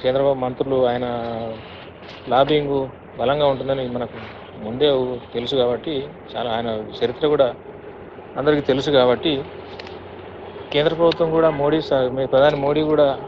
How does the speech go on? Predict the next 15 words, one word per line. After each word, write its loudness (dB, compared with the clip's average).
చంద్రబాబుకి 4
వంత 4
పాడుతాడు 4
కా-, 4
అన్న 0
అనుమానాలు 2
ఉన్నాయి 0
కాబట్టి, 0
గతంలో 4
తెలంగాణకు 0
వ్యతిరేకంగా 2
కూడా 2
మోడీ 0
నిర్ణయాలు 2
తీసుకున్న -2